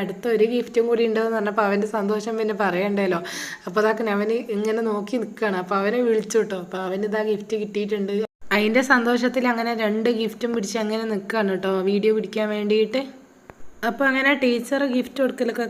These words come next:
കഴിഞ്ഞതിന് ശേഷം പിന്നെ ഞങ്ങൾ ഉമ്മമാരെല്ലാവരും കൂടി കൂടിയിട്ട് രണ്ട് ടീച്ചർമാർക്ക് ഗിഫ്റ്റ് കൊടുത്തിട്ടുണ്ടായിരുന്നു കേട്ടോ. അപ്പോൾ അത് മക്കളെല്ലാവരും കൂടി അത് കൊടുക്കുകയാണ് കേട്ടോ അടുത്തതായിട്ട്.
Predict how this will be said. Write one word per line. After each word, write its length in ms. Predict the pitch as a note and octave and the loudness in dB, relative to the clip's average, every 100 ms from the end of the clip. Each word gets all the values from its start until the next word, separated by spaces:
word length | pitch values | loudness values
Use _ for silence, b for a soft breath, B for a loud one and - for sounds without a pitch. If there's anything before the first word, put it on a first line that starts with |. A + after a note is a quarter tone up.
| A#3 | 0
കഴിഞ്ഞതിന് 420 | A3 G#3+ A3 A3 A3 | 0 0 -2 -2 -2
ശേഷം 340 | G#3 G#3 A3 G#3+ | -2 -2 -6 -4
പിന്നെ 180 | G#3+ G#3+ | -2 -2
ഞങ്ങൾ 240 | G#3 G#3 G#3+ - B3 | -2 -2 -2 -4 -4
ഉമ്മമാരെല്ലാവരും 800 | G#3 G#3 G#3 G#3+ G#3 G3+ G3+ G#3+ | -2 0 0 0 0 0 -2 -2
കൂടി 200 | G#3+ G3+ C#4 B B B B | -2 0 -2 B B B B
കൂടിയിട്ട് 380 | A3+ G#3+ G#3 G#3+ G#3 | 0 0 0 -2 -2
രണ്ട് 200 | G3+ G3+ G3 | 0 -2 0
ടീച്ചർമാർക്ക് 720 | G#3 G3 G3+ G3 G3+ F#3+ A3+ B3+ - C#4+ B3+ G#3+ | -2 -2 -4 -2 -2 -4 -4 -8 -8 -12 -8 -2
ഗിഫ്റ്റ് 320 | A3 G#3+ A#3+ | -2 -2 -2
കൊടുത്തിട്ടുണ്ടായിരുന്നു 800 | G#3+ G3 G3 G3 F#3+ F3+ F#3 F#3+ | -2 -4 -6 -6 -4 -4 -4 -4
കേട്ടോ. 180 | F#3 G3 G3 B B B | -6 -8 -8 B B B
അപ്പോൾ 160 | G#3+ B3+ A#3+ | -4 0 2
അത് 120 | A#3+ C4 | 2 0
മക്കളെല്ലാവരും 600 | A#3+ - A3+ G#3+ G#3 G3+ G#3 | -2 -4 0 2 2 2 0
കൂടി 200 | G#3 A3 C4 - A#3 | 0 -2 -4 -6 -4
അത് 100 | G#3 | -2
കൊടുക്കുകയാണ് 420 | A3 F#3+ G3+ F#3+ F#3 | -2 -2 -2 -2 -2
കേട്ടോ 160 | G3 F#3+ | -4 -4
അടുത്തതായിട്ട്. 720 | F#3+ G#3+ G3+ F#3+ F#3+ F#3+ | -4 -6 -2 0 0 -2